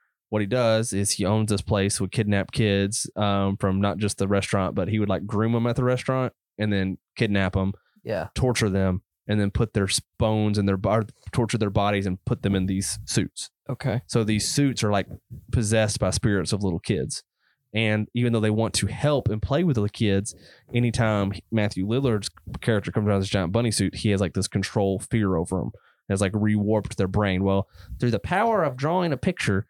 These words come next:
Speaker 1: his little sister helps them realize that he's bad, and they turn on him, and Matthew Lillard gets, gets, gets got, right?
Speaker 2: Mm.
Speaker 1: Um, there are some really fun deaths in here. <laughs> Um,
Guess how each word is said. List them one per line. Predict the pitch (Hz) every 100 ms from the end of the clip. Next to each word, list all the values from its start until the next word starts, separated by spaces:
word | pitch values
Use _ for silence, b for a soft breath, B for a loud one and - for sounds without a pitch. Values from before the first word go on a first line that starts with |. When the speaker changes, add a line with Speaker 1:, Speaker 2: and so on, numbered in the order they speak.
| _ -
Speaker 1:
his | 117
little | 123 117
sister | - - 104 98 _
helps | 120 113 -
them | 113 104 101 104 _
realize | 113 110 104 98 95
that | 98 92 113
he's | 117 98
bad, | 104 90 92
and | 95
they | 95
turn | 104 95
on | 90 98
him, | 95 92
and | 95 - b b -
Matthew | 98 92 92
Lillard | 92 95 92
gets, | 95 - - - _ _ _ _ _ -
gets, | 90 - _
gets | - -
got, | 82 - -
right? | 95 101
Speaker 2:
Mm. | 110 104 - _ -
Speaker 1:
Um, | 127 123
there | 151
are | 160
some | 123
really | 120 139
fun | 123 131 123
deaths | 113 123 -
in | 135
here. | 139 147 135 -
<laughs> | -
Um, | 123 117 110 101